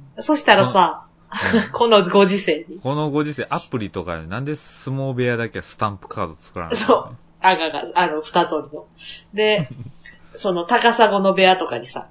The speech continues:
Speaker 1: 飾ってある。今月のスタンプナンバーは。
Speaker 2: ああ。で、人気高かったってことやな。
Speaker 1: そう、人気高かった。うん。その年間エムブイピーには、ゴールド、
Speaker 2: いい。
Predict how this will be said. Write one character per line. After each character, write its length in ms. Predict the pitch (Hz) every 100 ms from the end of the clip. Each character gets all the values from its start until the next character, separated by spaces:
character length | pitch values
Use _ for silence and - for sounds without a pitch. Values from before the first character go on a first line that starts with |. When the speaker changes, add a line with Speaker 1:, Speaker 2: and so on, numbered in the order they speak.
| -
Speaker 1:
飾 280 | 233 214 233
っ 120 | -
て 60 |
あ 60 | 156
る。 60 | - -
今 220 | - 196 190
月 300 | 180 175 170
の 240 | 175 - -
ス 140 | -
タ 180 | 196 170
ン 20 |
プ 80 | 156
ナ 140 | 143
ン 40 | 139
バ 80 | 135
ー 20 |
は。 240 | 127 - - _ _ _ _ _ _
Speaker 2:
あ 160 | 87 82 80
あ。 520 | - _ _ - - 95
で、 160 | 87 - - -
人 280 | 113 139 127
気 160 | 131
高 220 | 139 120 104
か 80 |
っ 40 | -
た 120 | 71
っ 20 |
て 80 | -
こ 100 | -
と 120 | -
や 60 | 67
な。 160 | 113 - _ -
Speaker 1:
そ 140 | 196
う、 40 |
人 140 | 202 233
気 60 | 226
高 220 | 240 214
か 120 | 190
っ 120 | 190
た。 200 | - -
う 340 | - - - 180
ん。 80 | 160 - - 175 -
そ 140 | 269
の 80 | 233
年 320 | 262 302 320
間 280 | 285 277 220
エ 80 | 247
ム 140 | 247
ブ 160 | 214 233
イ 100 | 190
ピ 200 | 214 175
ー 40 |
に 60 | 147
は、 160 | - - _ _ _ - _ _ _ -
ゴ 420 | 226 262 262 254
ー 60 |
ル 160 | 254 233
ド、 180 | 220
Speaker 2:
い 20 |
い。 20 | 226